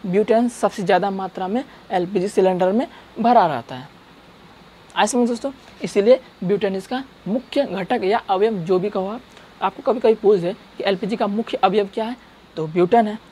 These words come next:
आए समझ दोस्तों। अब दोस्तों ये एलपीजी जो gas होता है, अब आप बोलोगे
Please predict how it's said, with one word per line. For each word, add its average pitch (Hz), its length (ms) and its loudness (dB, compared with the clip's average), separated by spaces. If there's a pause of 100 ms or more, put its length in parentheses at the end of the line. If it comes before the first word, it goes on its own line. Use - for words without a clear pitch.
आए 214 100 2
समझ 240 220 0
दोस्तों। 226 260 -2 (420)
अब 262 120 -4
दोस्तों 190 260 -4
ये 220 220 0
एलपीजी 190 340 0
जो 285 120 -2
gas 208 240 -2
होता 175 180 -10
है, 170 140 -10 (1120)
अब 220 120 4
आप 240 120 6
बोलोगे 185 440 2